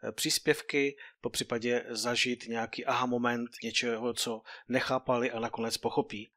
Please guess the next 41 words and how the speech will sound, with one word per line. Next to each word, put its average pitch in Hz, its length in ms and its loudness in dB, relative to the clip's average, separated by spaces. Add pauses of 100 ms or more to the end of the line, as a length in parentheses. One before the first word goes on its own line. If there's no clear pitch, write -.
(100)
A 120 80 -4
není 214 400 6
nic 202 200 0
smutnějšího, 139 760 2
než 127 180 0
když 123 220 0
někdo 135 280 0
navštíví 131 440 2
nějaký 120 320 0
profil, 175 540 4 (380)
od 139 120 -4
kterého 131 340 4
něco 120 300 -2
očekává 147 760 6 (300)
a 120 60 0
ten 123 160 0
profil 117 300 -2
to 113 140 -4
nesplní. 110 640 2 (340)
Nebo 127 200 2
jsou 143 200 6
zde 135 140 0
příspěvky, - 680 0
které 120 260 2
jsou - 280 -4 (100)
staré, 151 600 6 (340)
které 117 380 2 (460)
nebudují 131 540 0
emoce 147 540 4 (240)
a 135 100 -2
nebudují 120 400 2
vztah, - 580 2
takže 113 240 -4
vám 117 120 0
potom 120 240 -4
ten 120 180 -2
klient 139 380 0
není 123 240 0
ochoten 131 480 0
ani 131 240 -2
dát 113 260 0